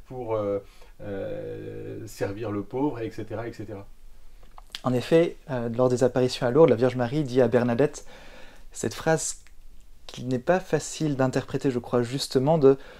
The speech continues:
Speaker 2: Je ne vous promets pas le bonheur dans ce monde, mais dans l'autre ».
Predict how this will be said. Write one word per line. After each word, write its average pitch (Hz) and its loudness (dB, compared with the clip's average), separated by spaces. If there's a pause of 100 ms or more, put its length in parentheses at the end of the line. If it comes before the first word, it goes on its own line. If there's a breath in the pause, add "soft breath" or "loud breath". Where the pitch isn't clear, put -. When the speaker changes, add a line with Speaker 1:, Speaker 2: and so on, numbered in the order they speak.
(200 loud breath)
Speaker 2:
Je 135 4
ne 156 6
vous 147 0
promets 147 0
pas 147 4
le 131 8
bonheur 131 6
dans 123 2
ce - -2
monde, 139 2 (260)
mais 151 4
dans 143 6
l'autre ». 120 6